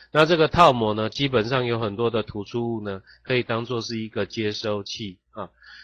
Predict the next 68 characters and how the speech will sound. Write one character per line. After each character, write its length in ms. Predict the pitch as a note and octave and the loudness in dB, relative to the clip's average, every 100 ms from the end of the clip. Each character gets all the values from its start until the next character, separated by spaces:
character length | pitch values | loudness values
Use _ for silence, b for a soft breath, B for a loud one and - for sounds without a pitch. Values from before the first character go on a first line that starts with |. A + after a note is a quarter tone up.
| - | 4
那 220 | F3 F3 | 4 4
所 220 | - C3+ | 2 4
谓 100 | D#3 | 4
的 140 | C#3+ | 2
接 200 | C3 C#3 | 2 0
收 200 | C3 C#3 | 0 0
器， 180 | C3 C3+ | -2 -4
简 220 | A2+ G#2+ | -6 -4
单 180 | G#2 A#2+ | -2 -2
来 160 | A#2 A2+ | -2 -2
讲， 200 | A2+ G#2 | -4 -6
就 80 | A#2 | -6
是 60 | |
说 160 | A#2 A#2 | -4 -4
在 180 | C3+ B2 | -2 -2
这 120 | C3 | -2
个 120 | A#2 | -4
地 220 | B2+ A#2+ | -4 -6
方， 280 | A2+ A2+ A2+ b b b | -2 -2 -2 b b b
它 140 | - C#3 | 0 0
可 140 | - | 2
以 100 | C3+ | 0
跟 380 | A2+ B2 B2 B2+ | 2 0 -2 -6
它 160 | - B2+ | -2 0
要 180 | B2+ B2 | 2 0
寄 240 | - B2+ | -4 -6
生 240 | A2+ A#2+ | -2 -2
的 100 | A2+ | -2
这 120 | G#2 A#2 | -4 -4
个 140 | A2+ | -4
细 240 | - B2+ | -4 -8
胞 180 | A#2 A2+ | -2 0
的 120 | A2 | 0
表 260 | G2+ G2 F#2 | -4 -4 -4
面 220 | G#2+ A2+ | -2 -4
的 120 | G#2 | -4
这 160 | G2 A2+ | -6 -4
个 260 | A2 G2+ G2 | -2 -2 -4
寄-， 220 | - A#2 b b b _ | -10 -16 b b b _
那 120 | B2+ | -4
个 260 | A#2 G#2+ G2+ G#2+ - _ F#3 | 0 0 0 -8 -20 _ -12
一 100 | C3 | -10
部 260 | - C3+ | -4 -2
分 160 | B2 B2+ | 0 0
的 100 | A#2 | 0
接 200 | - B2 | -2 -2
收 200 | A#2+ A#2 | 0 -2
器 180 | - A#2+ | -2 -6
能 160 | G#2 | -6
够 180 | G#2 A#2 | -2 -4
互 160 | A2+ A2+ | -2 -6
相 300 | G#2 A2 G#2+ | -4 -4 -4
吻 160 | F#2 | -6
合， 200 | F2+ F2 E2+ | -8 -12 -6
然 80 | G#2+ | -6
后 80 | - | -2
帮 200 | A#2 A2+ | -2 -2
助 140 | A#2 | -6
这 120 | A#2 | -6
个 100 | A2+ | -6
病 240 | G#2+ A#2+ G#2+ | -6 -8 -10
毒 140 | F#2 | -12
呢， 160 | F2+ F#2 | -12 -12
可 160 | - A2 | -6 -6
以 80 | |
直 200 | G2+ - | -6 -12
接 220 | F#2 A2 G#2 | -8 -4 -4
呢， 160 | G2+ | -4